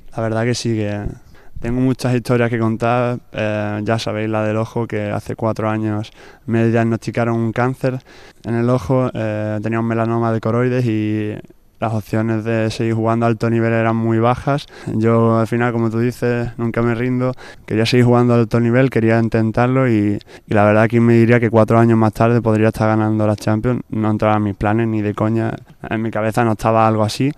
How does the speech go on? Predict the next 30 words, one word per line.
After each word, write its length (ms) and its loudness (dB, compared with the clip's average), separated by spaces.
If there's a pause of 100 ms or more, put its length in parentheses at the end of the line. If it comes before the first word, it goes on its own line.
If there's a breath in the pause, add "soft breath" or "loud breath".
(140)
y 80 -6
ha 80 -4
sido 300 -2
totalmente 600 -2
grande. 300 0
Después 260 -2
también, 640 0
eh, 420 -8
viví 200 -4
otra 160 -2
situación 420 -4
muy, 340 -2
muy 200 0
importante 580 -4
que 140 -4
vosotros 380 -4
a 20 0
lo 60 -2
mejor 180 -2
no 80 -2
lo 60 -2
sabéis, 280 -4
no 140 -4
se 80 -8
ha 20 -4
hecho 140 -6
mucho 280 -4
eco 160 -4
aquí 280 -6
en, 360 -8